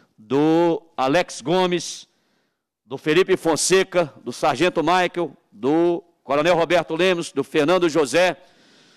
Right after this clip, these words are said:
do perito criminal, o senhor Elber, da coronel Rosângela, do Hugo, do Sindafisco, da Aline Rize, da Espol,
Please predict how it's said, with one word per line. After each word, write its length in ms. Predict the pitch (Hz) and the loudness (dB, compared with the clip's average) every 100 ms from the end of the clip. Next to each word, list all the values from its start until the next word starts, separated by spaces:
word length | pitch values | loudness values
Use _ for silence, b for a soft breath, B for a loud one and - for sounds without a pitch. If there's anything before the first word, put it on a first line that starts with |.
| b b b _ _ _ | b b b _ _ _
do 640 | 110 151 170 175 180 180 - _ _ _ _ _ _ _ _ _ _ _ _ _ _ | -6 -2 2 2 2 0 -6 _ _ _ _ _ _ _ _ _ _ _ _ _ _
perito 520 | - 147 180 185 190 160 | -4 0 2 2 0 0
criminal, 520 | 175 160 156 180 156 | 0 0 2 2 0
o 40 | |
senhor 240 | - 165 151 | 0 -2 2
Elber, 340 | 185 208 190 180 - _ _ _ _ _ _ _ _ _ _ _ | 4 4 2 0 -6 _ _ _ _ _ _ _ _ _ _ _
da 100 | 120 | -10
coronel 440 | - 160 156 190 170 | -4 0 2 2 2
Rosângela, 840 | 175 139 185 190 185 180 165 - _ _ _ _ _ _ | 0 2 2 2 2 2 0 -6 _ _ _ _ _ _
do 560 | 113 117 156 175 185 185 - _ _ _ _ - | -14 -8 -2 -2 -2 -4 -10 _ _ _ _ -2
Hugo, 520 | 226 208 151 104 - | 2 2 0 -2 -6
do 160 | 120 165 | -2 -2
Sindafisco, 880 | - 196 165 - 208 196 - - _ _ _ _ _ _ _ _ _ _ _ _ _ | -2 -2 -2 0 0 0 -4 -18 _ _ _ _ _ _ _ _ _ _ _ _ _
da 160 | 101 160 | -4 0
Aline 320 | 160 202 196 | 0 2 2
Rize, 440 | 175 214 147 131 | 2 2 0 -6
da 220 | 110 151 180 | -2 0 0
Espol, 840 | - - 175 196 190 - _ _ | -2 -2 0 0 0 -8 _ _